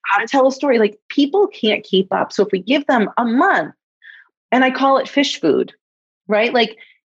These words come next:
it's a little, a little bit, they come and they take a bite of it and they go back to their castle in the sand and they eat it. And when they're ready from where they come get it,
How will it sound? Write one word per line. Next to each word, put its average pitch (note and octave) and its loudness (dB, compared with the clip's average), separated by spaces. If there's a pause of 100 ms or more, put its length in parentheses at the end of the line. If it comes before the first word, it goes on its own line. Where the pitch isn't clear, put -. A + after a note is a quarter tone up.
(140)
it's - -2 (200)
a G#3+ 2
little, A3+ 0
a A3 0
little A#3 0
bit, D4 0
they G#3 0
come A3 -2
and A3+ -2
they G#3+ 2
take A3 -2
a C4 2
bite A#3+ 0
of C#4 0
it D#4 0 (200)
and A3 0
they G#3+ 0
go G#3 2
back F#3+ 0
to - -4
their A#3+ 0
castle A3+ -2
in A#3 4
the B3+ 2
sand G#3+ 0
and G3+ 0
they G3 2
eat F#3+ 2
it. A3 2
And G#3 0
when F#3+ 0
they're F#3 0
ready F3+ 2
from F3+ -2
where F3 2
they F3 2
come F#3+ -10
get D4 0
it, - -2